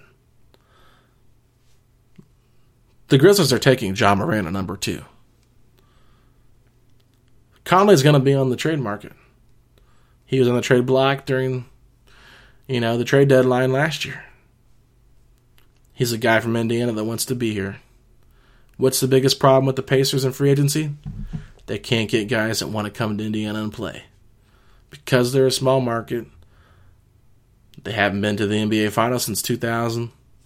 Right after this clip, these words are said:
They've been competitive in the two thousand thirteen, two thousand fourteen era, but, you know, at the end of the day,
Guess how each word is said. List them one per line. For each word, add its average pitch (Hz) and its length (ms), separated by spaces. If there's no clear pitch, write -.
They've 110 180
been 117 180
competitive 135 640
in 120 80
the 107 60
two 123 140
thousand 117 300
thirteen, 120 400
two 113 80
thousand 113 240
fourteen 120 420
era, 117 260
but, 110 220
you 117 140
know, 117 320
at 107 200
the 120 80
end 120 100
of 117 60
the 117 60
day, 117 360